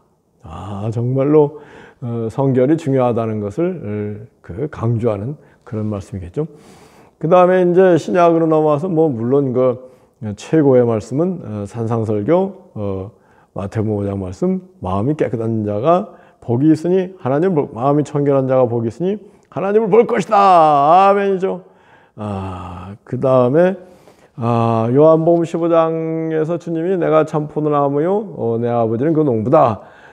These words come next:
물은 내게서 열매를 많이 맺는 가지는 아버지께를 깨끗게 하셔서 더 열매를 맺게 한다."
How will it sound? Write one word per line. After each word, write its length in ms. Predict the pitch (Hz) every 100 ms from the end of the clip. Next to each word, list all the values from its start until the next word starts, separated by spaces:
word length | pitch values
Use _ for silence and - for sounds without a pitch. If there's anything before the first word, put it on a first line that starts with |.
| _
물은 280 | 131 127 131
내게서 460 | 127 123 120 117 123
열매를 320 | 123 127 127
많이 360 | 120 117 120 123
맺는 360 | 120 120 120
가지는 320 | 117 113 131 185
아버지께를 720 | 131 120 131 127 147 139 165
깨끗게 360 | 165 180 185 185
하셔서 200 | 170 185
더 220 | - 160
열매를 280 | 196 208 214
맺게 200 | 208 -
한다." 440 | 113 113 - -